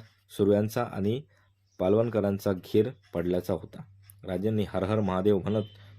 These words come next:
तो घेर फोडून काढला. दोन वेळ फोडून राजा विशाळगडावर आहेत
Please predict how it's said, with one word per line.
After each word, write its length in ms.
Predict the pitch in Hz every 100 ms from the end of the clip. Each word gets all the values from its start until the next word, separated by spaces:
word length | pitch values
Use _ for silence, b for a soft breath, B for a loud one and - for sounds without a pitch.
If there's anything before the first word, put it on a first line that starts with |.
| -
तो 60 |
घेर 240 | 90 110 110
फोडून 400 | 110 - 110 117
काढला. 300 | 90 76 73 - - - - _
दोन 280 | 101 113 131
वेळ 180 | 127 127
फोडून 400 | - 104 127 101
राजा 200 | 92 117
विशाळगडावर 580 | 104 110 113 92 98 101 -
आहेत 140 | 104